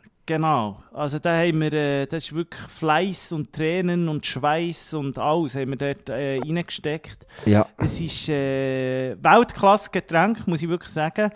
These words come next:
Speaker 1: Äh, auch wenn ich das falsch habe gesagt, ist es natürlich nicht wie Bier, aber ich bin auch nicht so, weisst du, der saure Most sagt mir darum nichts, aber das
Speaker 2: Aha.
Speaker 1: habe ich darum, unser Getränk habe ich hure gern. Und darum sage
Speaker 2: Mhm.
Speaker 1: ich darum, wie, es ist echt wie ein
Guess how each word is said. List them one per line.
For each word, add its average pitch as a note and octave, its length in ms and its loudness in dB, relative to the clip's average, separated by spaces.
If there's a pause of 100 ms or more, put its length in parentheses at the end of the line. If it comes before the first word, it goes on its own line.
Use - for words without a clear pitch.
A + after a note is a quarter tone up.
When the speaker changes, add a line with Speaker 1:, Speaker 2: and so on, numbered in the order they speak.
(340)
Speaker 1:
Äh, C#3 220 -2
auch D#3+ 180 0
wenn D#3+ 80 -2
ich D#3 80 -2
das C#3+ 120 -10
falsch D#3 280 0
habe - 80 -18
gesagt, D#3+ 320 -4
ist C#3+ 60 -10
es - 60 -12
natürlich C#3+ 360 -8
nicht D#3 420 -2
wie D3+ 140 -10
Bier, D3 320 -4
aber D3+ 160 -2
ich F#3 100 -2
bin F#3+ 140 0
auch F#3+ 100 2
nicht G3+ 180 0
so, G3+ 140 -2
weisst F#3+ 220 -2
du, - 20 -4
der F#3+ 160 -2
saure G3 400 -4
Most F3+ 400 -2
sagt D3 300 -2
mir F#3 140 0
darum F#3+ 340 0
nichts, A3+ 280 2
aber C#3+ 160 -4
das F#2+ 180 2
Speaker 2:
Aha. F#2 80 2
Speaker 1:
habe A#2+ 180 6
ich E2+ 60 -2
darum, G3+ 300 0
unser G3 380 -4
Getränk F3 480 -4
habe F3+ 140 0
ich F#3 80 2
hure F#3+ 420 0
gern. C3+ 480 0 (240)
Und D#3+ 140 0
darum G#3 160 4
sage A#2 220 10
Speaker 2:
Mhm. C3 60 8
Speaker 1:
ich F#3+ 60 4
darum, F#3+ 240 2
wie, G3 140 -4
es F#3+ 160 -4
ist F3 120 -6
echt E3 240 -4
wie F3 140 -6
ein F#3 60 -2